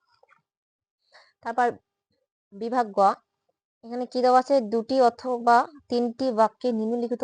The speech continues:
প্রশ্নগুলির উত্তর দাও। এখানে যে কোনো এগারোটি লিখতে হবে। দুই নম্বর নাম্বার দেবে বাইশ। তিন, একের দাগের প্রশ্ন কি আছে? মানুষের খাদ্যাভ্যাসের উপর ভৌগোলিক পরিবেশের প্রভাব কতটা? তোমরা এগুলো বইয়ে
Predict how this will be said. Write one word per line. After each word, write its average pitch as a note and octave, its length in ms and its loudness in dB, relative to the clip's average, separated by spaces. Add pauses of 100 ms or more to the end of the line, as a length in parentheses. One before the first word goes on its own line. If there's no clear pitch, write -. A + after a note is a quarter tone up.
(120)
প্রশ্নগুলির A3+ 440 -6
উত্তর G#3+ 280 -10
দাও। A3 120 0 (160)
এখানে A3+ 260 -10 (160)
যে G#3+ 120 -4
কোনো A3 200 -6
এগারোটি G3 300 -6
লিখতে G3+ 240 -12
হবে। G#3+ 180 -6 (400)
দুই G3 160 -18
নম্বর G#3 240 -6 (460)
নাম্বার G3 320 -14
দেবে A3 160 -6 (680)
বাইশ। F3 340 -16 (2750)
তিন, C4 160 -8 (180)
একের A#3 200 -6
দাগের A3+ 220 -4
প্রশ্ন G#3+ 220 -8
কি G#3 120 -6
আছে? A3 140 -6 (460)
মানুষের B3+ 480 -6
খাদ্যাভ্যাসের A#3+ 500 -2
উপর A#3+ 120 -4 (100)
ভৌগোলিক A3 380 -6
পরিবেশের G#3+ 380 -6
প্রভাব G#3+ 260 -10
কতটা? E3+ 260 -6 (100)
তোমরা G#3+ 240 -8
এগুলো G#3+ 180 -10 (520)
বইয়ে G3 220 -10